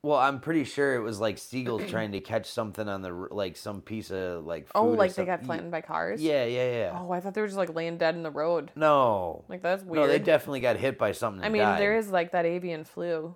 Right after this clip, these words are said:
Speaker 2: thing going on.
Speaker 1: True, I don't think that's these. It, I,
Speaker 2: <laughs> You sure?
Speaker 1: I, I don't know, but, uh, now that you mention it, maybe. Now I kinda feel a little
Speaker 2: Did you
Speaker 1: bit
Speaker 2: see a
Speaker 1: bad.
Speaker 2: bunch of dead seagulls all over the Hoan Bridge?
Speaker 1: No,
Speaker 2: Like,
Speaker 1: I
Speaker 2: why
Speaker 1: only
Speaker 2: did I
Speaker 1: saw,
Speaker 2: not
Speaker 1: like,
Speaker 2: read that in the news? <laughs>
Speaker 1: n-, I think I've only seen, like,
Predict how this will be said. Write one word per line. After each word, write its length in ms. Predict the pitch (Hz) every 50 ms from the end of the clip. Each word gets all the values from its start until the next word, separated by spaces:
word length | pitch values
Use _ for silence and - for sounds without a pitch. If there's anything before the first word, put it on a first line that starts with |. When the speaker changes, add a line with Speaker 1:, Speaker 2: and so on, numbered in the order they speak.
| _ _ _
Speaker 2:
thing 300 | - 170 156 160 156 165
going 260 | 180 180 170 - 185
on. 220 | 95 92 98 196 190
Speaker 1:
True, 320 | - - 143 127 110 104
I 80 | 104 110
don't 200 | 110 107 95 -
think 220 | 107 101 90 -
that's 380 | - 85 82 73 - - - - 110 90
these. 340 | 90 92 85 80 73 - 90
It, 140 | 90 80 53 - 57 64
I, 200 | 76 95 - - - - -
Speaker 2:
<laughs> 160 | - - - 302
You 160 | 285 285 208
sure? 300 | - - 214 262 381 415 - _
Speaker 1:
I, 360 | - 95 - - 117 113 113 113
I 60 | 110
don't 260 | 90 117 117 110 82
know, 460 | 92 107 120 120 107 95 101 117 117 101
but, 220 | 101 104 98 95
uh, 140 | 78 95 104
now 280 | 98 98 104 104 110 107
that 160 | 101 98 87
you 80 | 98 95
mention 380 | 98 107 123 113 - - 90
it, 180 | 95 104 - -
maybe. 560 | 98 85 85 95 110 104 85 90 87 90 101
Now 320 | 104 92 90 92 92 95
I 80 | 92 87
kinda 260 | 85 - 90 90 85
feel 220 | - - 85 87 87
a 80 | 82
little 80 | 82 87 104
Speaker 2:
Did 40 | 226
you 40 | 220
Speaker 1:
bit 100 | 208 202
Speaker 2:
see 140 | - 196 185
a 40 | 196
Speaker 1:
bad. 60 | -
Speaker 2:
bunch 200 | 202 196 202 -
of 80 | 202 185
dead 220 | 185 180 180 180
seagulls 380 | - 196 180 180 196 202 202 202
all 180 | 196 185 185
over 140 | 185 185 185
the 100 | 185 202
Hoan 240 | 185 185 190 190 175
Bridge? 340 | 170 165 175 202 240 269 - - -
Speaker 1:
No, 120 | 190 220
Speaker 2:
Like, 100 | 214 196
Speaker 1:
I 40 | 190
Speaker 2:
why 100 | 247 226
Speaker 1:
only 120 | 247 277 302
Speaker 2:
did 40 | 339
I 40 | 320
Speaker 1:
saw, 120 | - -
Speaker 2:
not 120 | 254 247 262 247
Speaker 1:
like, 100 | 220 208
Speaker 2:
read 220 | 208 214 226 208
that 120 | 208 190 180
in 120 | 185 180
the 60 | 180
news? 480 | 175 185 196 202 185 135 110 202 - - - 359 - -
<laughs> 180 | - 392 -
Speaker 1:
n-, 100 | - - - - 135 - - _ - 110
I 200 | 120 147 160 165
think 200 | 165 - 185 175
I've 140 | 190 190 185
only 220 | 180 180 180 165 131
seen, 260 | - - 147 147 143
like, 240 | 143 127 110 95